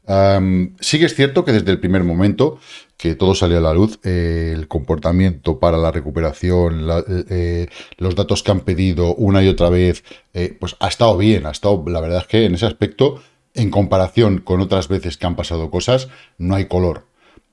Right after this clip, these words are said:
Pero, eh, todo esto se suele retrasar bastante más, máxime con todas las cosas que están saliendo con el juicio. Así que, bueno, tendremos que tener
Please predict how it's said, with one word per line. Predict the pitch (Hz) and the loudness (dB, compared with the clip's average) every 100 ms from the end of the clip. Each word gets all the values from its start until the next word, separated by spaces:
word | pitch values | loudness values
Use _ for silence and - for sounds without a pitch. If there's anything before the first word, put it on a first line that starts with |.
| _ - | _ 0
Pero, | 117 120 156 - - | 4 6 4 2 -4
eh, | 104 98 90 | -4 -4 -2
todo | - 110 107 | 2 4 4
esto | 107 | 2
se | 90 95 | -4 -2
suele | 107 92 | 0 0
retrasar | 90 90 87 92 | 0 -2 -4 -2
bastante | 87 80 80 76 | -2 -4 -10 -6
más, | 87 110 110 | 0 0 0
máxime | 101 104 - 92 | -2 -4 -2 -4
con | 90 85 | -2 -2
todas | 98 90 | 0 0
las | - | -4
cosas | 80 82 | -10 -10
que | 80 | -10
están | - | -8
saliendo | 82 85 82 82 | -6 -6 -6 -4
con | 101 | -4
el | 82 | -4
juicio. | 98 104 104 - - - | -6 0 0 0 -18 -12
Así | 98 - 113 | -8 -4 0
que, | 117 | 2
bueno, | 95 78 | 2 -2
tendremos | 90 87 107 107 | -4 0 0 -2
que | - | -2
tener | 101 95 | -2 -2